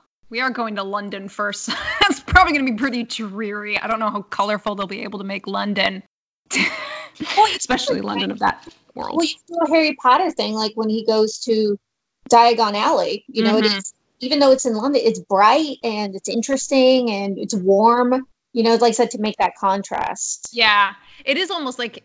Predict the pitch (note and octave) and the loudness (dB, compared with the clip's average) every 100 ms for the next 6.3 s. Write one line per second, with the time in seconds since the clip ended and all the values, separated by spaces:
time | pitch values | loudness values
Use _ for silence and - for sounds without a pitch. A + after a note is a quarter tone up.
0 | - B3+ A#3 C#4 C#4+ C4+ A3 A3 G#3 A3+ | -8 -4 -2 -2 -2 -4 -4 -4 -4 -6
1 | - G#3+ A3+ G3+ G3 G3 F#3+ G3+ G#3 A3+ | -6 -6 -6 -8 -8 -8 -4 0 0 -2
2 | - G#3 G3+ G3+ F#3 G3+ G3+ A#3 G3+ G3+ | -6 -4 -4 -4 -4 -4 -2 0 0 2
3 | G3+ - G#3+ - - - G#3 G3+ G3+ F3 | -2 -6 -10 -8 -6 -4 -4 -4 -6 -10
4 | F3 G3 D#3+ - - E3+ E3+ G3 G#3 G#3 | -12 -12 -12 -16 -12 -12 -6 -2 0 -2
5 | - - _ _ - B3 B3 B3+ C4 B3 | -8 -14 _ _ 0 4 4 4 2 0
6 | A#3+ A#3+ | -6 -8